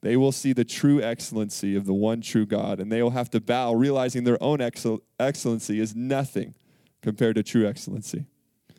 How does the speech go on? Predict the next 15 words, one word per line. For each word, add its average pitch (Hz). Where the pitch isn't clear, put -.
They're 120
gonna 117
see 113
it. 98
So 123
next 135
time 147
you 131
find 131
yourself 120
wishing 127
you 120
were 113
someone 123
else, 110